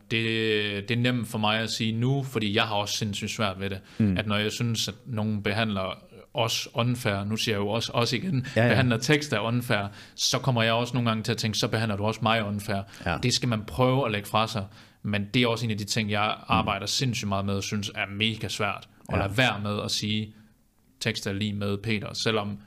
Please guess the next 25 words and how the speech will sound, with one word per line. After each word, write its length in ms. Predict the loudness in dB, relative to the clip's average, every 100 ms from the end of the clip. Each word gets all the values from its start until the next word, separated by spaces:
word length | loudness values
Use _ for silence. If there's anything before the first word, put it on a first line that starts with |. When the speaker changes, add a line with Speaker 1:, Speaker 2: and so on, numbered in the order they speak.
| -10 -4
Speaker 1:
det 60 |
jo 100 | -2
i 60 | 0
nogle 200 | 0 0
tilfælde 400 | 0 0 0 0
er 220 | 2 0
tekster 340 | 0 -2 0 -4
lige 140 | -4
med 100 | -4
Peter, 300 | 0 0 0
når 100 | -4
man 140 | -4 -2
snakker 260 | -2 -2
personlig 420 | -4 -2 -2 -2
branding 360 | -2 -2 -2 -4
i 20 |
hvert 160 | 0 2
Speaker 2:
Mm. 60 |
Speaker 1:
fald. 160 | 0 -4 -8 -20 -20 _ _ -8
Øhm, 320 | -6 -6 -10 -12 _ _ _ -6
ja, 140 | -4
men 160 | -4 0
mega 220 | 0 0
godt 200 | -2 -4
råd. 240 | -4 -6